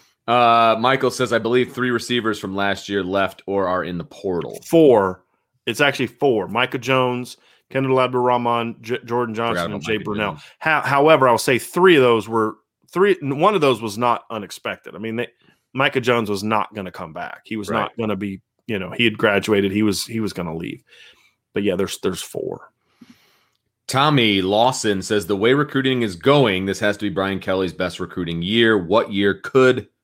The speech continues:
Speaker 1: be better?"
Speaker 2: Well, there's
Speaker 1: That's
Speaker 2: several that are better
Speaker 1: Tommy.
Speaker 2: than where things are right now.
Speaker 1: Right,
Speaker 2: I mean,
Speaker 1: exactly.
Speaker 2: last year's class is better than
Speaker 1: Right.
Speaker 2: this class right now.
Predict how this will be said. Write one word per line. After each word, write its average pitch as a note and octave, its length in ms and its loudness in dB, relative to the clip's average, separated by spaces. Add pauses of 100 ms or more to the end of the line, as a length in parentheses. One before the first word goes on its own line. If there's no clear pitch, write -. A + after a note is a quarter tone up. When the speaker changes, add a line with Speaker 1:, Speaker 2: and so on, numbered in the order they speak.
Speaker 1:
be F#2 140 -2
better?" C#2 420 -6 (320)
Speaker 2:
Well, D3+ 100 4
there's D3 160 6
Speaker 1:
That's - 80 0
Speaker 2:
several A#3 280 6
that C#3 120 4
are A#2 80 4
better C3+ 280 4
Speaker 1:
Tommy. A#2 100 2
Speaker 2:
than A2+ 80 -2
where A#2+ 160 4
things A#2 240 -2
are G#2+ 160 4
right G#2 200 0
now. G#2+ 300 -2
Speaker 1:
Right, A2+ 140 4
Speaker 2:
I - 20 0
mean, B2 120 0
Speaker 1:
exactly. A2 380 0
Speaker 2:
last A3+ 220 0
year's A#2 240 0
class G2 380 -2
is G2+ 100 -10
better A#2+ 260 0
than G#2 160 -4
Speaker 1:
Right. G2 80 -6
Speaker 2:
this E3+ 200 2
class F#2+ 400 -6
right G#2 200 -2
now. E2 600 -6